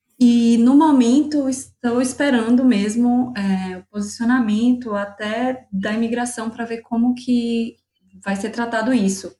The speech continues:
A orientação que a gente tem é, ah, no caso, o meu visto é assim, você faz todo o processo e você recebe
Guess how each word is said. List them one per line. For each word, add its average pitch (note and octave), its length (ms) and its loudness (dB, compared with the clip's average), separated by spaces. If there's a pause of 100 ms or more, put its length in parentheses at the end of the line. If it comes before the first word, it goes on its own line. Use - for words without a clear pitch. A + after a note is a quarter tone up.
(360)
A G#3+ 80 -4
orientação B3 420 -2
que C#4 80 -2
a - 20 0
gente C4 300 0
tem B3+ 420 2
é, F#3 240 -2 (800)
ah, F#3+ 380 0
no G3+ 140 -2
caso, A#3+ 260 0
o - 20 4
meu G#3 140 2
visto F#3+ 500 -2
é E3+ 60 -2
assim, - 400 -8
você F#3 600 -4 (400)
faz F#3+ 200 -2
todo F#3+ 200 -6
o F#3+ 40 -8
processo A#3 720 -2
e B3+ 80 4
você B3 320 0
recebe B3 960 -2